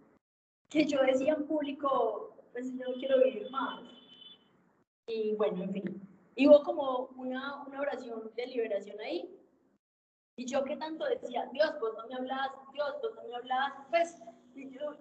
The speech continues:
y yo era como tan ciega, o sea, tan ciega, porque él me ma-, o sea, es que solo le faltó hacer plastilina, literal. Y empecé a tener un montón de sueños.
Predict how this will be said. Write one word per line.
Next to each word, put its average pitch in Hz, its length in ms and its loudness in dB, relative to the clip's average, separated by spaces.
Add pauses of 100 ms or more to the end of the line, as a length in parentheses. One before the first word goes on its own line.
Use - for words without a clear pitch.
y 262 120 -14
yo 277 80 -4
era 302 180 4 (420)
como 277 280 -6
tan 359 260 -2
ciega, 196 760 -4 (180)
o - 60 -20
sea, 285 260 -8
tan 339 220 2
ciega, 240 480 2
porque - 400 -4 (180)
él 269 120 6
me 302 80 6
ma-, 311 200 0
o - 40 0
sea, 349 280 4 (280)
es 294 180 -4
que 349 120 2
solo 359 260 4
le 277 120 4
faltó 269 580 -4
hacer 330 360 0
plastilina, 294 800 -2
literal. 254 600 -2 (640)
Y 381 360 -2
empecé 269 420 0
a 240 80 0
tener 277 320 -6
un 277 60 -6
montón 262 340 -8
de 262 120 -2
sueños. 190 440 -4